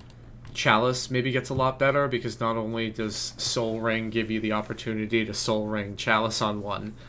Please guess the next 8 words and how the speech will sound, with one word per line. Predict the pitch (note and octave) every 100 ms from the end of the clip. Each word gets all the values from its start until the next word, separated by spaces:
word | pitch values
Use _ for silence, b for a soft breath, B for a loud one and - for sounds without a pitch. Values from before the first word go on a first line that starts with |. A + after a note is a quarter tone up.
| b
but | - A#2+
it | A#2
shuts | C3 A2+
off | A#2+ A2 A#2
your | G#2+
opponent's | G#2+ - B2+ B2 A#2+
Sol | G#2+ A2
Rings. | A#2 A#2 A#2 B2+ -